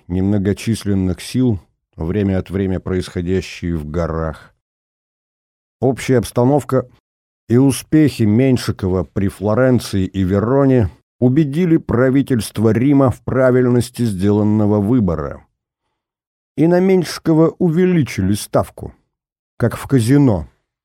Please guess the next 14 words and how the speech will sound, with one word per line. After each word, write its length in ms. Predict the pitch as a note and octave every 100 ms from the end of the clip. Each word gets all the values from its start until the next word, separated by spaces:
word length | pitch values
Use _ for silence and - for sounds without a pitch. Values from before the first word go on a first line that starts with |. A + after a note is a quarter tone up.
| _ _ _ _
То 120 | - C#3+
есть 240 | C3 -
временное 640 | B2+ E3 B2+ A2 A2 A2
правительство 1040 | G#2+ A2 B2 C3 C#3 A#2 G2+ - A2 A2+ G#2 _ _ G#2
Римской 720 | A2 C#3 B2+ - - F#2 -
империи 920 | G2 F#2+ - C3+ D#3 A2+ D#2+ C#2+ C#2+ - _ _ _ _
присвоило 1080 | A2+ C#3+ B2 C#3 D#3+ E3+ E3 D#3 D3+ C#3+ A2 -
нашему 540 | A#2+ C#3+ - B2 A#2+
герою 760 | A2 A2+ A#2 A#2 A#2+ A2+ G#2+ F2 _ _
звание 540 | D#2 F2+ D#3+ D3+ D3
генерала, 960 | G2+ E2 B2+ A2+ G2 G#2 D3 C#3+ C3 B2 _ _ _ _ _ _ _ _ _
нарезало 720 | F#2+ A#2+ D3+ F#3+ F3+ A2+ G#2 -
участок 680 | A2+ G#2 C3 B2 - F#2+
фронта 680 | - A#2+ D3 F3+ E3+ D#3 C#3+